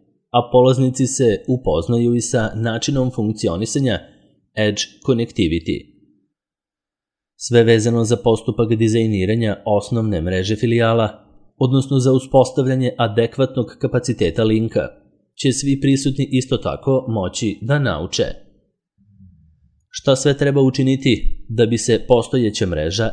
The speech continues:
eventualno proširila, se uči u poslednjoj oblasti koju Cisco kurs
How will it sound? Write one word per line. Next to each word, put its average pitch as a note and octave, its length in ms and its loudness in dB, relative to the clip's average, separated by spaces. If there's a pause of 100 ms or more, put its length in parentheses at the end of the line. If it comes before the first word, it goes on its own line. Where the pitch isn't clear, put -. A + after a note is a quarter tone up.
eventualno B2 720 2
proširila, G#2 800 0 (220)
se - 320 -2
uči C#3 340 0
u B2+ 160 0
poslednjoj B2 500 0
oblasti G2 680 -2 (180)
koju C3 220 4
Cisco C3+ 400 0
kurs C3+ 320 0